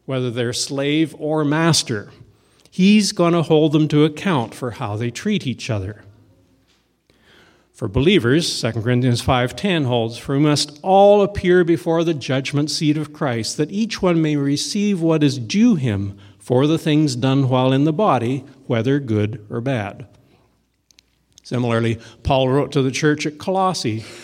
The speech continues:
Colossians three twenty-three, "Whatever you do, work at it with all your heart, as working for the Lord, not for men,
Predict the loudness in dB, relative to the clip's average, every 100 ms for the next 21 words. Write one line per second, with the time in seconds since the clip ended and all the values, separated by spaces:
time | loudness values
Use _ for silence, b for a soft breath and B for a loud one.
0 | B -8 -6 -6 -6 -8 -8 -2 0 0
1 | -2 0 0 -2 -2 0 0 0 -6 B
2 | B B B B B 2 4 4 4 6
3 | 6 8 6 4 2 0 2 0 -2 -4
4 | 0 4 6 4 2 0 0 0 -4 -18
5 | b b b -10 -2 2 4 2 0 0
6 | 0 2 0 0 -2 0 2 4 4 4
7 | 4 0 -2 0 2 2 2 -2 -14 -2
8 | 2 4 4 2 0 -6